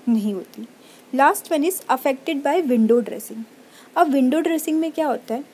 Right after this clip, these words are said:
Window dressing मतलब manipulate करना। Manipulate करना मतलब अपनी side से कुछ entries add कर देना, ठीक है।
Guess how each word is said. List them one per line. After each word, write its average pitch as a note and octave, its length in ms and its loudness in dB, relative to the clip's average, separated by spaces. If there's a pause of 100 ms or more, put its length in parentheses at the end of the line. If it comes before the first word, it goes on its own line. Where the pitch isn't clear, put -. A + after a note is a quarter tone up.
(200)
Window C#4 220 2
dressing D4+ 320 0
मतलब D#4+ 320 -2
manipulate A#3+ 640 2
करना। G3+ 320 -8
Manipulate B3+ 560 -4
करना C#4+ 300 -2
मतलब C#4+ 300 -4 (100)
अपनी C#4 280 0
side B3+ 280 -2
से C4+ 120 -8
कुछ B3 220 -6
entries A#3 440 -2 (100)
add A3 260 4
कर A3 140 4
देना, G#3+ 340 -2 (440)
ठीक D4 180 -2
है। A3 100 -4